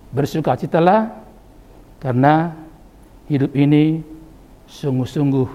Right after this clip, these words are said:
menjadi indah kalau kita berjalan bersama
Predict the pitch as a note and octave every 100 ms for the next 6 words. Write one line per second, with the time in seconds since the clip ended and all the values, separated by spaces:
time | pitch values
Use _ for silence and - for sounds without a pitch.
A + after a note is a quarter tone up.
0 | - - - - - - G#3 G#3+ F#3+ F3
1 | - F3 C#3+ B2+ F2+ - - - - -
2 | - - A#2+ A#2+ A#2+ C#3+ C3+ A#2+ A#2 -
3 | - B2+ A#2+ C3 A#2+ A2+ G2+ - - -
4 | - - A#2+ A#2 A#2+ A2+ A#2